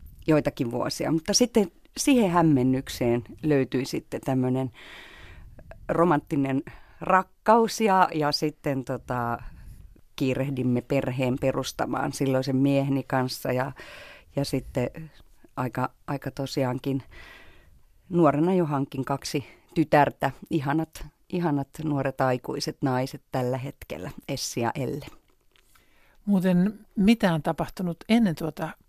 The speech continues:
Speaker 2: kuvanottoa ja sen jälkeen? Tuo on niin kuin ulkona puistossa ilmeisesti.
Speaker 1: Tää on meidän silloisella kesämökillä tuolla Kirkkonummella Viittorpissa otettu kuva, luulisin.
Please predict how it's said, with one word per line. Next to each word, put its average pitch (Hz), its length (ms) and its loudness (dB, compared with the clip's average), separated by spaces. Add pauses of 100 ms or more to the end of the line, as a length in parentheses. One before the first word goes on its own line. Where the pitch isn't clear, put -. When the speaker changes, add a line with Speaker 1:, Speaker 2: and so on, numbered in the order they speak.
(160)
Speaker 2:
kuvanottoa 175 760 -6
ja 202 180 -8
sen 185 220 -6
jälkeen? 175 540 -2
Tuo 190 160 0
on 180 120 2
niin 180 120 0
kuin 196 260 2
ulkona 220 600 0 (320)
puistossa 202 500 -2
ilmeisesti. 156 580 -10
Speaker 1:
Tää 240 120 4
on 202 80 4
meidän 185 380 4 (180)
silloisella 170 720 2 (540)
kesämökillä 170 880 0
tuolla 135 280 -4
Kirkkonummella 143 1400 0 (680)
Viittorpissa 135 880 0
otettu - 480 -10 (220)
kuva, 131 360 0 (1200)
luulisin. 139 760 -2